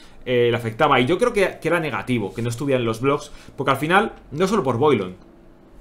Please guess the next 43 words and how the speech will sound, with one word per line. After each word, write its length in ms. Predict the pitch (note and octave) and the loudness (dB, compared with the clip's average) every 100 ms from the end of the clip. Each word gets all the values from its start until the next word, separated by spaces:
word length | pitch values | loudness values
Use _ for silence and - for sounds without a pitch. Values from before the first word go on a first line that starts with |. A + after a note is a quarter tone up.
| - | -8
es 100 | D#3+ | -2
por 100 | F#3+ | 2
todo 140 | G#3 | 4
el 80 | C#3 | 4
mundo. 260 | B2+ F3 C3 | 4 0 0
Cuanto 200 | C3 A#2+ | 0 -2
más 180 | C3+ F#3+ | -4 -4
gente 240 | G#3+ F#3+ | -4 -4
mire 200 | E3 D3+ | -2 -2
los 180 | C3+ A#2+ | -2 -2
blogs, 340 | D3+ D3 - - - - | 0 -2 -2 -16 -16 -6
antes 200 | D#3 F3+ | -4 -2
se 100 | F3+ | -2
pueden 240 | D#3 D3 | -2 -4
detectar, 400 | C3 B2+ D3 D3 - | -4 -2 2 2 0
oye, 140 | C3+ | -2
estas 220 | A#2+ D3 | -2 -2
matemáticas 540 | C3+ B2 A2 A2+ F3+ - | -4 -4 -6 -6 -8 -8
están 200 | G2 F2+ | -10 -6
mal, 240 | A2+ G#2+ | -4 -4
no 160 | A#2+ A#2 | -4 -4
cuadran, 380 | A2 C3+ F2 F2+ - - | -4 -4 -6 -12 -18 -10
es 120 | B2+ | -6
imposible. 460 | C#3+ A2+ G#2 D3+ | -4 -2 -2 0
Igual 160 | A2+ C3+ | 2 2
que 40 | |
hemos 100 | D3+ | 0
visto 160 | C#3 C#3+ | -2 -2
alguna 160 | B2+ C3+ | 0 -2
vez 100 | B2+ | -2
algún 260 | A#2+ B2+ | -4 -4
blog, 200 | B2+ C#3+ | 0 0
hemos 140 | B2 A2 | -2 -8
dicho, 180 | - | -8
oye, 160 | G#2 - | -10 -10
esto 180 | - C3 | -12 -8
no 120 | A2+ | -8
cuadra, 320 | - G#2 F#2+ | -4 -4 -6
¿cómo 180 | - B2 | -8 -6
leche 160 | G3 F#3 | -6 -4
vamos 160 | C#3 | -6
a 60 | A#2+ | -4
ca-, 120 | B2 | -8